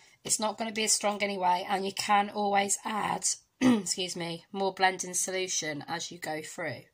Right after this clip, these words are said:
okay? So it's not gonna be too much of an issue. I wanna keep that as it is, so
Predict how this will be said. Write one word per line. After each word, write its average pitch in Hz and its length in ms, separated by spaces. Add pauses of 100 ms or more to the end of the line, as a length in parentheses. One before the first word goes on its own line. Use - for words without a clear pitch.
okay? 180 420 (460)
So - 180
it's - 160
not 208 240
gonna 196 160
be 190 160
too 196 300
much - 300
of 165 60
an 165 120
issue. 151 560 (880)
I 180 60
wanna 214 180
keep - 320
that - 140
as 175 120
it - 160
is, 139 260
so 147 400